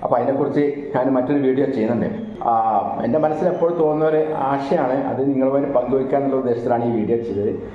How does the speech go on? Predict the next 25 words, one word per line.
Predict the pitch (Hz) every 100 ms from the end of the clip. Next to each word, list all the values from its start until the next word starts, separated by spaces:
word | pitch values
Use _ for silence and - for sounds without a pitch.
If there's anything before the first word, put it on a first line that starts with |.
| - - - 104
അപ്പം | 107 127 120 101
ഇതിലെ | 110 120
ആ, | 127 123 120 127
ഈ | 131
ആശയത്തോട് | 143 127 135 139 147
നിങ്ങൾക്ക് | 139 135 131
യോജിപ്പുണ്ടെങ്കിൽ | 131 123 139 143 139 135
നിങ്ങൾ | 127 120
കമന്റ് | 107 107 120
ചെയ്യണം. | 117 117 117 117 - - - -
ആ, | 104 104
അല്ലെങ്കിൽ | 110 131 147
നിങ്ങളുടെ | 139 135 135
അഭിപ്രായങ്ങൾ | 131 127 143 143 147 143
കുറിക്കണം. | 110 107 110 110 - - - -
ഇത്തരത്തിലുള്ള | 113 139 139 139 151 151 143
നിത്യജീവിതത്തിൽ | 143 139 139 147 143 147
നമുക്ക് | 143 143 139
എപ്പോഴും, | 143 127 147 147 151 - - - - -
ആ, | 123 120 117
ഉപകാരപ്രദമായിട്ടുള്ള | 117 135 151 156 151 151 143 143 139 - -
ചില | 139 131 131 - - -
കാര്യങ്ങളെക്കുറിച്ച്, | 123 127 135 139 127 113 107 95 -
ചില | 120
വസ്തുതകളെക്കുറിച്ചൊക്കെ | 120 - 131 131 135 135 120 131 123 127